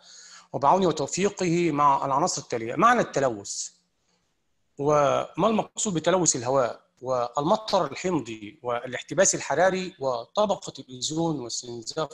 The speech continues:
طبقة الأوزون. أنتم مستعدون أبنائي؟ نعم طبعًا مستعدون بإذن الله تعالى. نبدأ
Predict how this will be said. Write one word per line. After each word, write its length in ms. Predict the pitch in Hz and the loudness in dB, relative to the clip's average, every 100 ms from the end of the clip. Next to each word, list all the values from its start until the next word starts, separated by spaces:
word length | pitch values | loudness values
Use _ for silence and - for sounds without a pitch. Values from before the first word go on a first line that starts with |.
| - | -10
طبقة 240 | 165 135 - | -10 -10 -16
الأوزون. 340 | 107 - 98 92 _ _ _ _ _ _ _ _ _ _ _ - - _ _ | -18 -18 -20 _ _ _ _ _ _ _ _ _ _ _ _ -20 -20 _ _
أنتم 200 | 226 226 | -2 0
مستعدون 380 | 185 - 156 156 | -2 0 -2 0
أبنائي؟ 540 | 135 156 180 175 170 - _ _ 139 | -2 -2 -2 -2 -4 -12 _ _ -4
نعم 400 | 156 151 123 110 | 0 2 0 -2
طبعًا 300 | 143 135 117 | -4 -4 -6
مستعدون 560 | 110 - 117 156 151 | -10 -14 -14 -12 -12
بإذن 260 | 151 165 151 | -10 -12 -10
الله 200 | 151 143 | -10 -10
تعالى. 500 | 127 117 110 104 104 | -10 -10 -10 -10 -10
نبدأ 360 | 117 175 175 | -4 -4 -2